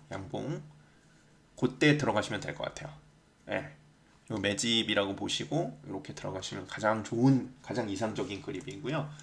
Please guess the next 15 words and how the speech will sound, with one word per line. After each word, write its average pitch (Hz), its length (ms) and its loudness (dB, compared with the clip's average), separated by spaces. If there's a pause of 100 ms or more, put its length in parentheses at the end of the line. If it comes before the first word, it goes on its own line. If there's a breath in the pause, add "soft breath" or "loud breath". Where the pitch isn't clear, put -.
(320 loud breath)
그렇지 117 360 0
않으면 107 600 2 (340)
여기 113 280 0
지금 110 220 -4
추세선 170 420 -2
있잖아요. 127 560 0
이 120 180 0
추세선의 147 840 2
저항을, 107 480 -2
지지를 123 400 4
받을 95 300 2
모습을 107 600 -2
보고 101 240 -2
들어가셔도 92 360 -4
되고요. 131 440 -2